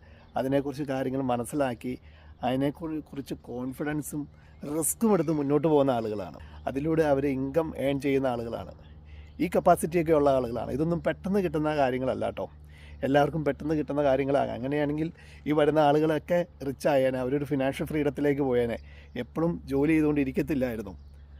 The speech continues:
അപ്പം ഇതെല്ലാവർക്കും പറ്റുന്ന ഒരു കാര്യമല്ല, definitely എല്ലാവർക്കും ചെയ്യാൻ പറ്റുന്ന കാര്യങ്ങളല്ല. ഇത് പഠിക്കാനും റിസ്ക് എടുക്കാനും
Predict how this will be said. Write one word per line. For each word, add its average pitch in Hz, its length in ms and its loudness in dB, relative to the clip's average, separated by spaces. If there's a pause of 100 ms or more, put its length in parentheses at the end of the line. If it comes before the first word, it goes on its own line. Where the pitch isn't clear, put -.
(260)
അപ്പം - 180 -18 (140)
ഇതെല്ലാവർക്കും 156 560 0
പറ്റുന്ന 185 260 2
ഒരു 180 120 2
കാര്യമല്ല, 156 540 2 (320)
definitely 151 680 -4 (680)
എല്ലാവർക്കും 147 400 0
ചെയ്യാൻ 143 320 2
പറ്റുന്ന 156 300 2
കാര്യങ്ങളല്ല. 139 600 2 (640)
ഇത് 131 140 -8 (180)
പഠിക്കാനും 170 680 2 (640)
റിസ്ക് 139 320 -2
എടുക്കാനും 170 640 0